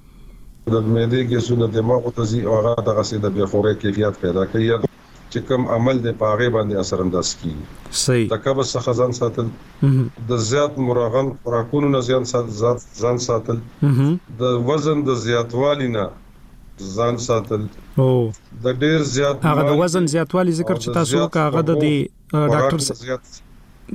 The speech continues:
Speaker 2: د وزن زیاتوالي ذکر تاسو وکړه، دا اکثر د دې خوب کې د خرار لامل کیږي او هغه هم خوب، آه، خرابوي که نه؟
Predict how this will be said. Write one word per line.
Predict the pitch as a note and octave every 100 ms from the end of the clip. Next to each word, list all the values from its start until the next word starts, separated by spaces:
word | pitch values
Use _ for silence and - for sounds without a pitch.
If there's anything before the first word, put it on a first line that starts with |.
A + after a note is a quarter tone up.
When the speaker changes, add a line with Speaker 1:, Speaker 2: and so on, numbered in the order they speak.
| - E3
Speaker 2:
د |
وزن | D#3 E3+ E3+ E3+
زیاتوالي | D3 D#3 E3 F3 E3+
ذکر | D#3 F3
تاسو | - E3+ C#3+ F3
وکړه، | F3 E3
دا | D#3 E3+
اکثر | - C#3 - E3
د | D3+ C#3
دې | D3 D#3 - - -
خوب | - F3 F3+
کې | -
د | D3
خرار | - D3+ D#3 D#3+ D3 -
لامل | C#3+ C#3+ C3+
کیږي | C3 D#3 C#3+ C#3
او | B2+
هغه | A#2+ C3 D3 C#3+
هم | C#3+ B2+
خوب، | - - C3 - - -
آه، | C#3+ C3+ - - - D3+ -
خرابوي | D3 C#3+ B2+ B2+ C3
که | -
نه؟ | D#3